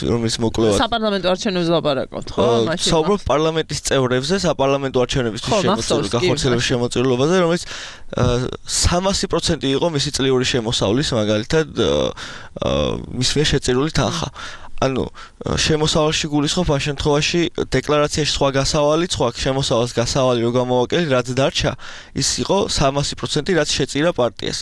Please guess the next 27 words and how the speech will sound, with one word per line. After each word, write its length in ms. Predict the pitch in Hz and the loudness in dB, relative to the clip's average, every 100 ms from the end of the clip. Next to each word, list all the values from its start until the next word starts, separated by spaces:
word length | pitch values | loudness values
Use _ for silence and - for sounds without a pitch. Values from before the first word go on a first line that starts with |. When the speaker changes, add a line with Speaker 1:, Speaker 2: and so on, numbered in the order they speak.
| - - - | -10 -14 -10
Speaker 1:
დაუჯერებელია, 680 | - 139 147 160 160 143 - | 0 0 2 2 2 0 0
ხო, 120 | 143 165 | -2 0
თან 180 | 180 | 2
არის 200 | 160 160 156 | 2 2 2
საუბარი 380 | 160 156 151 143 | 0 2 0 2
იმაზე, 260 | 143 139 | 0 2
რასაც 300 | 127 135 147 | 2 2 -2
თვითონ 360 | - - - 151 | -6 -4 0 2
ამბობს 380 | 143 143 143 - | 2 0 -2 -2
მაქვს, 280 | 143 127 - | 0 0 -2
თვითონ 280 | 101 - 139 | -6 -2 0
ადეკლარირებს, 680 | 127 127 127 117 78 78 - - - - - - - | 0 0 2 2 0 -2 -4 -6 -14 -16 -18 -8 -4
ვიღაცას 480 | - 131 127 147 139 - - | 0 2 2 0 -2 -6 -4
არ 180 | - 127 | -2 2
მოუძიებია. 640 | 127 123 123 120 107 - | 2 0 0 0 0 -4
Speaker 2:
მმ. 280 | - 190 175 160 - | -6 -6 -6 -8 -8
Speaker 1:
ა, 120 | - 107 123 120 117 - - - - - | -2 0 2 2 2 -2 -12 -20 -20 -6
ცხადია, 540 | - - 170 202 214 156 | -2 2 2 2 2 4
ეს, 200 | 147 - 147 131 | 2 0 0 0
თ-, 260 | - - 135 | -2 0 0
ეს 160 | 131 - | 2 0
გახდა 320 | 135 - 120 | 0 0 0
გამოძიების 640 | 120 120 123 127 123 127 | 0 0 0 0 0 0
საგანი 480 | - 117 123 127 175 | 0 2 2 2 2
აუდიტის 480 | 160 139 131 - - | 2 2 0 -2 -2
სამსახური, 480 | 127 - 139 - 139 | 0 -2 0 2 2
ანუ 160 | 117 | 0